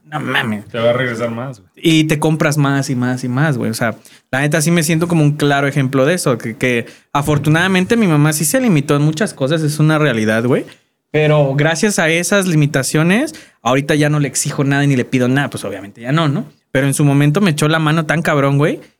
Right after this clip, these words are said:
Speaker 1: que eso, ese fruto, más bien eso que ella cosechó,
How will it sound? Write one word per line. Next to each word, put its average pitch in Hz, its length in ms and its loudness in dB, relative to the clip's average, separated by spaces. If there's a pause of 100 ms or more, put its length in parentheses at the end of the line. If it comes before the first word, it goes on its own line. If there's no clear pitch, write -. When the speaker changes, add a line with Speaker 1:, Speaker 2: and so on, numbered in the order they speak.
(300)
Speaker 1:
que 131 320 0 (340)
eso, 185 400 0
ese 196 280 0
fruto, 247 540 0 (300)
más 160 200 0
bien 180 140 2
eso 220 200 0
que 196 80 0
ella 220 180 2
cosechó, 180 540 0